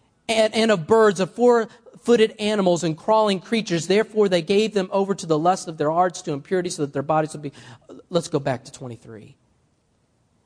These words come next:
They exchanged the glory of the incorruptible God for an image in the form of corruptible man and of birds and four-footed animals and crawling creatures.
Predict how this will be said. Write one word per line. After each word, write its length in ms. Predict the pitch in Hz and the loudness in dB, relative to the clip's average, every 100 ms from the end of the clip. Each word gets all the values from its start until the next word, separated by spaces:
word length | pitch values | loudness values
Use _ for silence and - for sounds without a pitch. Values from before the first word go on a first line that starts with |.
| - | -2
They 100 | 185 | -2
exchanged 720 | 180 - - 262 302 330 - | -2 -6 -2 -2 0 -2 -2
the 80 | 233 | -6
glory 460 | 160 170 196 196 185 | -4 -2 0 2 0
of 120 | 156 | 0
the 120 | 156 | -4
incorruptible 800 | 196 233 254 220 202 202 180 180 | -2 -4 -2 0 -2 -2 -6 -6
God 360 | 156 160 170 - | 0 2 2 0
for 160 | 175 | 0
an 140 | 165 180 | 0 -4
image 920 | - 262 294 277 196 180 185 160 - _ _ _ _ _ | -8 -2 0 2 4 2 0 -4 -12 _ _ _ _ _
in 140 | 202 196 | 0 2
the 140 | 175 | 0
form 580 | - 233 226 254 254 247 190 | -2 -2 0 2 0 -2 -6
of 160 | 170 | -8
corruptible 880 | - 165 185 190 196 196 196 185 - _ | -6 0 0 0 -8 -2 -2 -2 -8 _
man 680 | 151 160 165 147 120 107 101 _ _ _ _ _ _ _ _ _ | -8 -4 -2 -4 -8 -12 -20 _ _ _ _ _ _ _ _ _
and 580 | 254 302 349 226 196 208 | -2 0 2 2 0 -2
of 340 | - 208 160 147 | 0 -2 -2 0
birds 680 | 214 262 277 285 277 - - _ _ - | 2 4 4 2 -2 -10 -14 _ _ -8
and 140 | 147 | -6
four-footed 540 | - 233 240 240 226 226 | 2 2 2 2 -2 -2
animals 600 | 214 233 226 233 226 - _ _ 170 | -4 -2 0 0 0 -6 _ _ -4
and 180 | 156 | -4
crawling 540 | - 220 214 208 208 208 | -2 0 2 2 0 -4
creatures. 880 | - 208 175 - 117 98 95 - | -4 -2 -2 -4 -16 -16 -16 -16